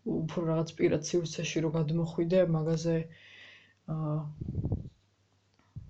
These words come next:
მაგაზე კარგი სურვილი მაინც და მაინც, ა-, არ მაქვს და, აა, მაგას ვისურვებდი, რომ ბებოს და ბაბუას ჩამთელად ვყავდეს ორივე და ორივემ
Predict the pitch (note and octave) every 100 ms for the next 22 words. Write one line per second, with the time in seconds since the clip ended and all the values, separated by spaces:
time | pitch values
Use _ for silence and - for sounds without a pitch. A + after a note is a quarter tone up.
0 | - D#3+ D#3+ E3+ E3+ F3 D3+ D3+ - E3+
1 | E3 F3+ G3+ G3+ - _ _ _ _ _
2 | _ - _ _ _ _ D#3 D3+ E3 F#3
3 | G3 - - - D3+ D3+ D3 D3+ D3+ D3
4 | D3+ - F3+ G3 G3 - _ _ _ _
5 | _ _ _ _ E3 D#3+ D#3 D#3 D3+ D3+
6 | _ _ _ - F3 E3+ E3+ F3 E3 -
7 | D#3+ D3+ D3+ F3 F#3 F#3 A3+ - _ _
8 | D3 D3+ - D#3+ D3 D#3 D3+ D3+ D3+ D#3
9 | E3+ - D3+ D3+ D#3 D#3 D3+ - D3+ F3+
10 | - D#3 D3+ D#3 F#3 F#3+ - - - -
11 | - _ - E3 E3+ F3+